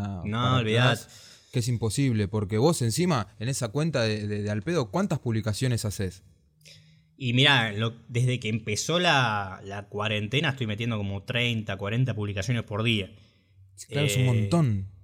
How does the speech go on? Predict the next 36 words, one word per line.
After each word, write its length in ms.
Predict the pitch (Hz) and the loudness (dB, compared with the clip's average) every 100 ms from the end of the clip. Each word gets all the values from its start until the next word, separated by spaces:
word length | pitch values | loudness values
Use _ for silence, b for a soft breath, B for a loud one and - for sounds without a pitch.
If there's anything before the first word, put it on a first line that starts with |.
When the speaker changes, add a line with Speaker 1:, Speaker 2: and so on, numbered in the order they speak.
| _ _ _ - | _ _ _ -8
Speaker 1:
además 320 | 101 107 135 | -4 2 4
la 100 | 156 - | 2 0
gente 260 | 151 135 | -2 -2
está 220 | - 120 | -2 -2
todo 160 | 127 123 | 0 2
el 60 | 117 | 4
día 140 | 123 | 2
al 120 | 110 | 2
pedo, 340 | 139 139 135 131 | 4 4 6 4
digamos, 460 | 110 127 135 - | 2 2 2 0
<laughs> 20 | 170 | -2
hoy 180 | 135 | 2
en 60 | 135 | 4
Speaker 2:
Sí. 140 | 135 | 8
Speaker 1:
día 160 | 147 151 | 8 8
y, 340 | 127 110 101 B B B B B B B - | 2 0 -6 B B B B B B B -8
y 140 | 113 | 2
nada, 200 | 147 165 | 4 4
yo 140 | - 135 | 2 0
me 80 | |
quedo 160 | 123 127 | 2 0
subiendo 420 | 113 117 139 110 | 0 2 2 2
contenido. 420 | 104 98 110 113 | -2 -4 -6 -6
Vos, 140 | 110 - - - B B B B - | -10 -6 -8 -8 B B B B -14
generalmente 480 | - 117 151 233 220 | -4 0 2 0 2
me 80 | 156 | 2
acuesto 360 | 135 143 131 104 | 4 2 2 0
tarde, 320 | 104 92 90 - - - | -2 -2 -10 -18 -20 -8
pero 240 | 104 98 | -4 -2
yo 160 | - 143 | 0 0
dejaba 300 | 131 127 110 | 0 0 0
de 60 | 98 | -2
subir 280 | 110 127 | -2 -2
contenido, 420 | 127 104 98 135 110 | -2 -2 0 0 0
ponele 300 | 104 110 | 0 -2
a, 140 | 101 | -2